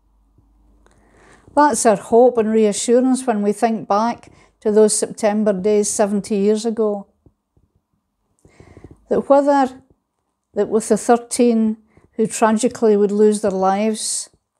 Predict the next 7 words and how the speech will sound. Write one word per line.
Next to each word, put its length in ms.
or 80
the 80
hundred 320
and 120
sixteen 540
miraculously 840
saved, 600